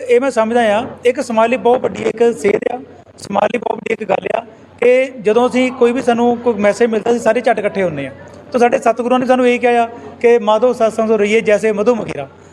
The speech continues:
ਸਾਡੇ ਸਤਿਗੁਰੂ ਰਵਿਦਾਸ ਜੀ ਨੇ, ਸਾਡੇ ਜਿੰਨੇ ਵੀ ਮਹਾਂਪੁਰਸ਼ ਹੋਏ, ਉਹਨਾਂ ਨੇ ਸਾਨੂੰ ਇਹੀ ਸਿੱਖਿਆ ਦਿੱਤੀ ਆ ਕਿ, ਅ, ਪੜ੍ਹੋ, ਜੁੜੋ, ਸੰਘਰਸ਼ ਕਰੋ, ਮਤਲਬ ਕਿ ਸੱਚ ਦੇ ਰਾਹ 'ਤੇ ਚੱਲੋ, ਪਿਆਰ ਨਾਲ ਰਹੋ, ਠੀਕ ਹੈ ਜੀ। ਤੇ ਤਾਂ ਕਿ ਸੱਚ ਦੇ ਰਾਹ 'ਤੇ ਚੱਲਦੇ ਹੋਏ, ਅ, ਸਾਡੀ ਗੁਰਬਾਣੀ 'ਚ ਵੀ ਲਿਖਿਆ ਕਿ "ਉਸਤਤ ਕਰੇ ਜਾਣ।"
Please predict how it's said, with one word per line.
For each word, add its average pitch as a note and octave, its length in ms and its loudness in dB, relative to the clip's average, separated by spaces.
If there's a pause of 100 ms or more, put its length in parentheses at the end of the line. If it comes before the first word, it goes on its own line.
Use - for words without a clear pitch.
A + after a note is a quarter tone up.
ਸਾਡੇ G3+ 200 2
ਸਤਿਗੁਰੂ G#3+ 300 2
ਰਵਿਦਾਸ G3 280 4
ਜੀ A3 140 -2
ਨੇ, A3+ 220 -2 (320)
ਸਾਡੇ G#3+ 180 4
ਜਿੰਨੇ A3 240 0
ਵੀ C4 60 0
ਮਹਾਂਪੁਰਸ਼ A3 420 0
ਹੋਏ, G#3+ 80 2
ਉਹਨਾਂ A3 160 2
ਨੇ A3 80 -2
ਸਾਨੂੰ G3 400 -2 (340)
ਇਹੀ A#3 180 4
ਸਿੱਖਿਆ A#3+ 260 -2
ਦਿੱਤੀ G3 260 -2
ਆ G#3+ 100 4
ਕਿ, A#3 320 0 (560)
ਅ, - 20 2
ਪੜ੍ਹੋ, A3 320 2
ਜੁੜੋ, G#3+ 220 0
ਸੰਘਰਸ਼ G#3+ 400 0
ਕਰੋ, G#3+ 320 0 (340)
ਮਤਲਬ F#3+ 140 2
ਕਿ A3 160 4
ਸੱਚ G3+ 240 0
ਦੇ A3 120 2
ਰਾਹ G#3+ 120 4
'ਤੇ A3 100 -2
ਚੱਲੋ, G3+ 360 -2 (420)
ਪਿਆਰ G#3 280 4
ਨਾਲ A3+ 180 2
ਰਹੋ, F#3+ 340 -2 (260)
ਠੀਕ G3+ 120 0
ਹੈ B3 60 4
ਜੀ। B3+ 160 -4 (280)
ਤੇ A3+ 80 2
ਤਾਂ A#3 220 2
ਕਿ C4 140 2
ਸੱਚ A3+ 280 -2
ਦੇ C4+ 100 2
ਰਾਹ B3+ 100 4
'ਤੇ C4 100 2
ਚੱਲਦੇ A3 280 0
ਹੋਏ, G#3 240 0
ਅ, - 560 -2
ਸਾਡੀ G#3 180 2
ਗੁਰਬਾਣੀ G3 280 2
'ਚ A#3 40 0
ਵੀ A3+ 60 -2
ਲਿਖਿਆ A3 220 4
ਕਿ G#3+ 80 -4
"ਉਸਤਤ G3+ 260 -2
ਕਰੇ F3+ 220 -2
ਜਾਣ।" D3 180 -4